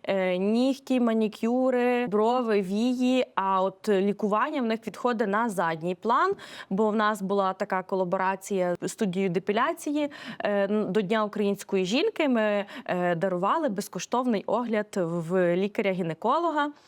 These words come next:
То, на жаль, від багатьох ми чули, що: "Ой, ви навіть нам цього не пропонуйте, бо ще щось мені найдуть, ще щось мені якусь проблему, е, е,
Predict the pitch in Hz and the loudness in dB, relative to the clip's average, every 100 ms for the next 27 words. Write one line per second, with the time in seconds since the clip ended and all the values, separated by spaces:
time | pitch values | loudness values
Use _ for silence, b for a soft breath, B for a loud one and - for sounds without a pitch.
0 | B - 220 190 185 240 294 262 196 196 | B -4 -2 0 2 0 0 -2 -2 0
1 | 190 185 240 226 175 - 277 294 269 - | 0 0 -2 0 -4 -2 0 2 2 0
2 | 233 226 B B - 240 220 226 349 339 | -2 -2 B B -4 -2 -2 0 2 2
3 | 285 - 254 240 247 214 220 214 214 202 | 0 0 -2 0 -2 -2 0 0 -2 -2
4 | 233 320 480 - 349 349 B - 226 247 | 0 2 2 0 -2 -6 B -4 -2 -2
5 | 247 247 - 220 202 190 190 175 311 494 | -4 -6 -2 0 2 0 0 0 2 0
6 | - B B - 262 240 247 - 226 220 | -4 B B -6 -4 -2 -6 0 2 2
7 | 202 214 - - 196 208 196 202 190 185 | 0 -4 -4 -4 0 0 0 0 -2 -2
8 | 185 B - 190 185 185 175 160 196 190 | -4 B -4 2 2 2 2 0 0 -2